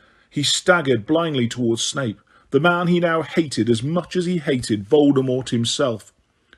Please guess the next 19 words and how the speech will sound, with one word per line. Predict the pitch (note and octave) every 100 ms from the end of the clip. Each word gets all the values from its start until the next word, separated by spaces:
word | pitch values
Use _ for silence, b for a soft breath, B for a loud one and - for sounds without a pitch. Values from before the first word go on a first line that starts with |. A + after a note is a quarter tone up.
| b b b b
Sectum! | - - C4 - C4 A#3 - b b b b
Snape | - - D3+ A#2
flicked | - D3+ -
his | D3 C3
wand | D3+ C#3+ B2+
and | A#2+
the | B2+
curse | B2 D3+ C3 -
was | A2
repelled | B2+ A#2+ D#3 C#3+ A#2+
yet | B2+ A#2
again, | B2+ C3+ B2+ G#2+ b b -
but | F3
Harry | C#3+ F#3 D#3
was | D3 C3+
mere | D3+ D#3
feet | - F#3+ F3+
away | D#3+ E3+ F3+ D3+
now, | G#2 F#2+